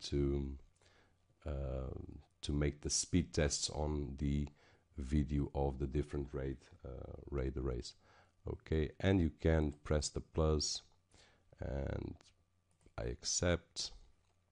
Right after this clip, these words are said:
You also find some more apps to add, being Emule, Icecast, Joomla,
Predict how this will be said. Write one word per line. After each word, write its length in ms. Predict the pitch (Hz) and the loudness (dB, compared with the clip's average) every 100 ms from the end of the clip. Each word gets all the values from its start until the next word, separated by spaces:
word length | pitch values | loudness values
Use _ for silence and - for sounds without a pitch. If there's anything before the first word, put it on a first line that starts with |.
| _ _ - - | _ _ -16 -4
You 180 | 101 80 | 4 6
also 340 | 69 67 - | 6 4 0
find 520 | 78 - 76 76 71 - - | 0 4 4 6 2 -2 -4
some 320 | - - 82 | 0 4 4
more 240 | 78 85 - | 6 4 4
apps 360 | 78 73 - - - | 0 0 -2 -4 -2
to 260 | 76 73 71 - - - _ - | 2 2 0 -6 -20 -20 _ 2
add, 280 | 78 78 - - - 71 | 4 4 2 -8 -8 0
being 420 | 71 76 76 71 - - - _ _ | 4 6 6 2 -2 -10 -20 _ _
Emule, 480 | - 85 85 85 82 | 2 4 6 6 6
Icecast, 640 | 60 73 - - 71 69 - | 4 4 4 2 2 2 -2
Joomla, 400 | - 80 78 76 | 0 2 4 2